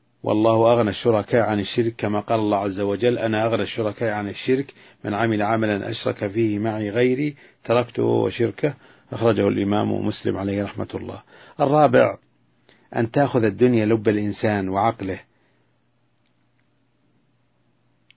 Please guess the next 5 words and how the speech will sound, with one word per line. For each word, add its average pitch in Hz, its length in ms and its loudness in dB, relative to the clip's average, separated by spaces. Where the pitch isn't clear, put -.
فتجد 117 460 2
فكره 131 760 2
وبدنه 127 580 4
وعقله 127 640 2
كله 165 680 8